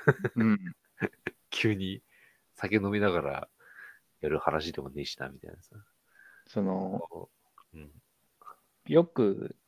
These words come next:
Speaker 1: ね、まあ、特にああいうね、お金の話になると、まあ、まさに、「いやー、宝くじ当たんねえかな」みたいなね、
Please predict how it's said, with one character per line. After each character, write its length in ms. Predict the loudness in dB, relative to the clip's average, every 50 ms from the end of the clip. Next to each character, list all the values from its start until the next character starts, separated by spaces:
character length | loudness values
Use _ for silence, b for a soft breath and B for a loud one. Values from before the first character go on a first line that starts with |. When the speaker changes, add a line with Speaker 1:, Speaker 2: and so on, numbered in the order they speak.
| -2 2
Speaker 1:
ね、 260 | 4 4 2 2 0 4
ま 160 | 6 8 8
あ、 60 | 8
特 220 | 6 4 2 4 4
に 140 | 2 2 2
あ 60 | 2
あ 60 | 0
い 80 | 2 2
う 80 | 4
ね、 80 | 4 4
お 120 | 2 2
金 200 | 4 4 6 6
の 100 | 6 4
話 300 | 4 4 2 2 2 0
に 60 | 2
な 140 | 2 2 0
る 100 | -2 -8 _
と、 240 | -14 -12 -12 -8 -2 0
ま 120 | 2 4
あ、 40 | 6
ま 120 | 6 6
さ 120 | 6 6 4
に、 280 | 4 4 2 -2 -6 b b b b b b b b 2
「い 60 | 4
や 320 | 6 8 8 8 6 6 6
ー、 20 |
宝 280 | 6 6 8 8 6 6
く 80 | 6
じ 60 | 6 4
当 60 | 6
た 140 | 6 6 6
ん 80 | 8
ね 100 | 6 6
え 40 | 4
か 100 | 4 4
な」 280 | 4 4 4 4 4 4 4
み 100 | 4 4
た 100 | 4 4
い 60 | 4
な 100 | 2 0
ね、 140 | -2 -2